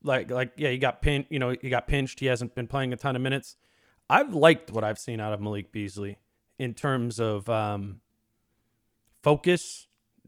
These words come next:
d-, understanding that his role is different on this team now.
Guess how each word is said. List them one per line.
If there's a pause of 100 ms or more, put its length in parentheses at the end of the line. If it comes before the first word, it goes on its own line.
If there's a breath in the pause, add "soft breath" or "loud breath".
(220)
d-,
understanding
that
his (100)
role
is
different (540)
on
this
team
now.